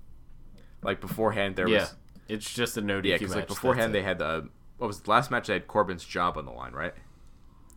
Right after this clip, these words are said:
Speaker 1: And Braun's, uh, title match that then he didn't get
Speaker 2: Yes.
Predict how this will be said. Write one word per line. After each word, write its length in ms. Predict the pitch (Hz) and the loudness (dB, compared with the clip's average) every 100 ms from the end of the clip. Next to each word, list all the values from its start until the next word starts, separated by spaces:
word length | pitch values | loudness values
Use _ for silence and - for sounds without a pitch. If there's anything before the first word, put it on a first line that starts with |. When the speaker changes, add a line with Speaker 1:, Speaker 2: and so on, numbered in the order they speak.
| - | -6
Speaker 1:
And 320 | 92 95 87 | -2 -2 -2
Braun's, 420 | 95 90 90 85 | 2 4 2 -2
uh, 200 | 85 82 82 | -2 -2 -4
title 260 | - 98 101 | -2 -2 0
match 400 | 110 110 - - - - - - - - - - - - - - - - - - - - - - - - - | -2 -4 -12 -16 -20 -20 -20 -20 -20 -20 -20 -20 -20 -20 -20 -20 -20 -20 -18 -20 -20 -20 -20 -20 -20 -20 -6
that 200 | 98 92 | -4 0
then 160 | 98 | 0
he 80 | 95 | 0
didn't 260 | 92 92 90 | 0 0 0
get 20 | |
Speaker 2:
Yes. 400 | 85 92 - - | 0 -2 -4 -16